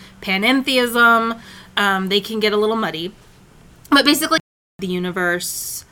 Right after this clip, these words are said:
whatever, comes from, like, one center point, and then it's like a diamond, and kinda just, like,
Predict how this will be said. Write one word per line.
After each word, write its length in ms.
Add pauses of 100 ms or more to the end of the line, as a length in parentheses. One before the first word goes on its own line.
(140)
whatever, 360
comes 420
from, 120
like, 180
one 380
center 800 (420)
point, 500
and 180
then 160
it's 120
like 120
a 60
diamond, 560
and 120
kinda 240
just, 180
like, 240